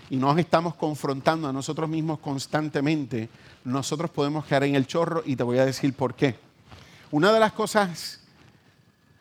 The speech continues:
una de las artimañas o herramientas que el enemigo utiliza principalmente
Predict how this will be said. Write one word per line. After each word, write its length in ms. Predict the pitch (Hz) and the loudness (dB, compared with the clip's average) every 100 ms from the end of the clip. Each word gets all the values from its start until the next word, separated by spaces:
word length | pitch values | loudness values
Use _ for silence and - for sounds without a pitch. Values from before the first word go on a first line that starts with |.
| _ _ _ _ _ _ - | _ _ _ _ _ _ 0
una 180 | 170 | 4
de 100 | 202 | 6
las 240 | 196 190 - | 6 4 -2
artimañas 920 | - 160 165 - 170 160 202 202 185 151 | 2 2 2 -4 0 2 2 -2 -2 2
o 100 | 165 | 2
herramientas 640 | 156 151 160 170 180 170 | 2 2 2 2 -2 0
que 100 | - | 2
el 80 | 143 | 4
enemigo 400 | 139 143 156 180 | 4 2 2 2
utiliza 640 | 170 - 156 170 175 151 | -2 0 0 2 0 0
principalmente 1200 | - 156 147 - 143 156 160 175 185 170 139 123 | 2 2 2 0 0 2 2 2 2 0 0 0